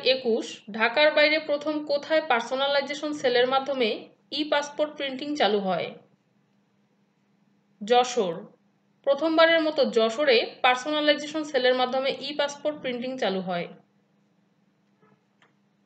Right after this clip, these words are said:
দেশের প্রথম টানেল নির্মাতা প্রতিষ্ঠান কোনটি? দেশের প্রথম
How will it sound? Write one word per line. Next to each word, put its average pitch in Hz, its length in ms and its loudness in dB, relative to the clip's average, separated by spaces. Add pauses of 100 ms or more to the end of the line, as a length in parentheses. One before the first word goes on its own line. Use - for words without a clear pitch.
(280)
দেশের 277 340 2 (100)
প্রথম 311 280 -2 (100)
টানেল 262 360 4
নির্মাতা 311 360 0
প্রতিষ্ঠান 269 560 -4
কোনটি? 202 420 0 (2500)
দেশের 269 420 2
প্রথম 302 280 -2